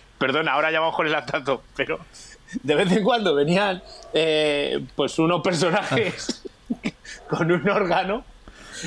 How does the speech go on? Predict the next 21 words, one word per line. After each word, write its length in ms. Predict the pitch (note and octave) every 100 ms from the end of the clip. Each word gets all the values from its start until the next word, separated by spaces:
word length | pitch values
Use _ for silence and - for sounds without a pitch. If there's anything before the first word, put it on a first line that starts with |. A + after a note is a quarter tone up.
| - D#3 E3+ - - -
El 160 | E3 E3
caso 260 | F#3+ A3
es 80 | G#3
que 80 | G#3+
to-, 180 | F#3+ G3
era 240 | D#3+ G#3+
tan 120 | G3+ G#3+
habilidoso 420 | G3+ F#3+ F3+ F3+
tocando 320 | E3+ F3+ F3
el 60 | E3
órgano 320 | F3+ F#3+ F#3
que 60 | E3+
no 140 | G#3
le 20 |
hacía 260 | F3 G#3+ E3
falta 300 | E3+ E3+ E3
poner 300 | - F3+ E3
los 200 | E3 C#3+
dedos 260 | F3+ E3+ E3
en 160 | D3+
el, 100 | E3